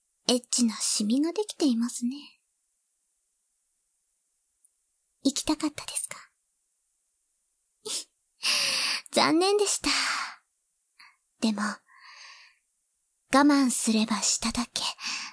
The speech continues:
もっと気持ちよく、ピュッピュできるから。ピュッピュ、ピュッピュって、もっ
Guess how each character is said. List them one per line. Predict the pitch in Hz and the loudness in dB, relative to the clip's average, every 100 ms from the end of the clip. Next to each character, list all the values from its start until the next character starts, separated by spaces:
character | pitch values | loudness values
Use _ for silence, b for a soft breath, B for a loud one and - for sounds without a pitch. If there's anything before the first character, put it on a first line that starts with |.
| B _ - | B _ 2
も | 403 | 2
っ | 403 | 4
と | 359 | 2
気 | 311 - | 2 2
持 | 254 262 | 4 2
ち | - 294 | 2 0
よ | 294 | 0
く、 | - 247 - - _ _ _ _ _ - | -6 -10 -12 -20 _ _ _ _ _ -4
ピ | 262 | -4
ュ | |
ッ | - | -2
ピ | 233 | -4
ュ | |
で | - | -4
き | - 226 | -6 -6
る | 226 | -6
か | - | -6
ら。 | - - _ _ _ _ _ _ _ _ _ B B B B B _ _ _ - | -8 -10 _ _ _ _ _ _ _ _ _ B B B B B _ _ _ 0
ピ | 302 | 0
ュ | |
ッ | - _ _ | 0 _ _
ピ | - 339 | -2 0
ュ、 | - _ _ _ _ _ _ - | -2 _ _ _ _ _ _ -2
ピ | 427 | 0
ュ | |
ッ | 415 _ | 0 _
ピ | - 403 | 0 2
ュ | 403 403 403 | 4 4 0
っ | - _ - | -4 _ -14
て、 | - - _ _ _ B B B B _ _ _ _ _ | -14 -16 _ _ _ B B B B _ _ _ _ _
も | 262 | 4
っ | 277 | 4